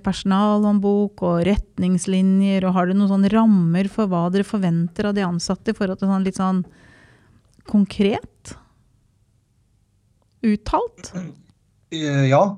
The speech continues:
Speaker 2: vi, ja, ja, eh, den, altså, i, i starten, når de begynner her, så, så er det jo et fast program, da, som skal følges med, og alt fra den kultursamtalen og H M S-opplæring og verktøy, og, eh, det skal registreres, eh, ja, masse forskjellig, litt avhengig av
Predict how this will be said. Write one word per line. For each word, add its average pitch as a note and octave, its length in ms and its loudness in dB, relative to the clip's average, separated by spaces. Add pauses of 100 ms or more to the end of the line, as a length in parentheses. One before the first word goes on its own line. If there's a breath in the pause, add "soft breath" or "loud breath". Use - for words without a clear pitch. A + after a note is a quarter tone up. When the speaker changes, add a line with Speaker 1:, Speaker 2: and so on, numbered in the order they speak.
Speaker 2:
vi, C#3+ 160 -2 (120)
ja, D3 140 -4
ja, C#3+ 360 2 (160)
eh, C3 560 -2
den, C#3 320 -4 (160)
altså, C3+ 220 -6
i, C#3 60 -2 (180)
i E3 60 -2
starten, B2 460 -2
når C#3+ 100 2
de D3 80 -4
begynner C3+ 260 0
her, F3 240 4
så, E3 200 -4 (760 soft breath)
så - 500 -10
er A#2 140 -2
det B2 80 -2
jo D#3+ 60 0
et - 100 -18
fast - 320 -8
program, C#3+ 420 2
da, B2+ 100 2
som A2+ 140 -8
skal A#2 160 -8
følges A2 380 -8
med, A#2+ 140 -4 (180)
og A2 320 -2
alt A2+ 220 -4
fra B2 100 0
den A#2 140 0
kultursamtalen A#2 840 2
og A2+ 140 -2
H B2+ 140 2
M A#2+ 100 2
S-opplæring A2+ 800 0
og A#2 140 4
verktøy, A#2 560 0
og, A#2 140 -2 (720 loud breath)
eh, - 140 -8
det C3+ 100 -8
skal C3+ 180 2
registreres, A#2+ 640 2 (200)
eh, A#2+ 260 -4
ja, G#2+ 80 -4 (760)
masse E3+ 220 2
forskjellig, C#3 340 0
litt C#3+ 160 -4
avhengig A#2+ 300 -2
av B2+ 240 -8